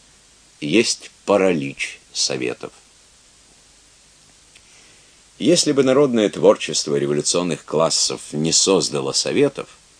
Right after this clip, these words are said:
то пролетарская революция была бы в России делом безнадёжным, ибо со старым аппаратом пролетариат, несомненно, удержать власти не мог бы,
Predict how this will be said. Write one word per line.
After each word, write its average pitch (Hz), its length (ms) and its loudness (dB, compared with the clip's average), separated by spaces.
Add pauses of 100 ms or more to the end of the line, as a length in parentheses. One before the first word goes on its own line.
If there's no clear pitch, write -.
(560)
то 160 140 8
пролетарская 135 720 4
революция 95 720 4
была 80 300 4
бы 87 140 4
в 80 40 -4
России 85 400 2
делом 90 360 2
безнадёжным, 80 840 2 (600)
ибо 170 240 4
со 135 180 6
старым 147 480 4
аппаратом 117 680 2 (420)
пролетариат, 123 720 6
несомненно, 117 760 2
удержать 92 460 2
власти 90 420 0
не 90 200 2
мог 73 340 0
бы, 67 200 -4